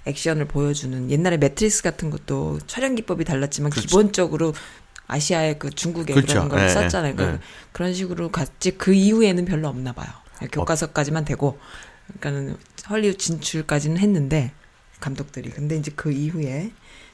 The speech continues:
Speaker 1: 중국 영화는 뭐 헐리우드 진출 많이 했잖아요. 그래도
Speaker 2: 그렇죠. 많이
Speaker 1: 중국에.
Speaker 2: 했죠.
Speaker 1: 네, 그러니까.
Speaker 2: 예, 많이 했는데 이제 주로 이제 그 한 사람들이 다 그 무술인들이에요.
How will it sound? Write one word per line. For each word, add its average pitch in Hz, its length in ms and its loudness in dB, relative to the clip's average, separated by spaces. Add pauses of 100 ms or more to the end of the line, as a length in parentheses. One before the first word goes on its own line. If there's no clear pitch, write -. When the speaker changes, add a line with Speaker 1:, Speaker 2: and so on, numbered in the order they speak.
Speaker 1:
중국 160 320 -2
영화는 135 520 -2
뭐 185 100 -2
헐리우드 370 240 6
진출 214 300 2
많이 175 180 0
했잖아요. 165 400 -4
그래도 - 160 -12
Speaker 2:
그렇죠. 151 220 -2
많이 117 160 6
Speaker 1:
중국에. 185 180 4
Speaker 2:
했죠. 143 380 8
Speaker 1:
네, - 140 -10
그러니까. 127 260 -2
Speaker 2:
예, 113 40 4
많이 110 280 6
했는데 135 460 6
이제 113 200 2
주로 135 300 6
이제 135 240 8
그 135 120 0
한 156 200 2
사람들이 127 600 4
다 85 360 0
그 107 80 0
무술인들이에요. 110 840 4